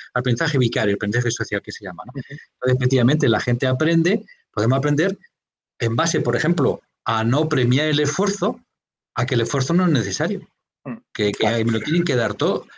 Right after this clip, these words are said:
Speaker 1: Es que eso,
Speaker 2: Claro.
Speaker 1: eso, eso tiene mucho, eso es muy arriesgado, ¿eh? Porque,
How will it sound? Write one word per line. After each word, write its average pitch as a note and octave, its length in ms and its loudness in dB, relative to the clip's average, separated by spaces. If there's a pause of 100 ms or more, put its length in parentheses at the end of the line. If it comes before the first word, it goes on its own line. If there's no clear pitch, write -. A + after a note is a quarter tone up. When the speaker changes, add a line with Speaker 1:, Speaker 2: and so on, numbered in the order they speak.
(100)
Speaker 1:
Es - 120 -18
que G#2 100 -6
eso, G#2 220 -4
Speaker 2:
Claro. G2 120 -6
Speaker 1:
eso, - 160 -12 (160)
eso G#2+ 200 -6
tiene B2+ 240 2
mucho, G#2+ 640 4
eso B2 140 0
es B2+ 60 8
muy D#3 220 8
arriesgado, A#2+ 580 2
¿eh? F3+ 140 4 (160)
Porque, G#2+ 220 -2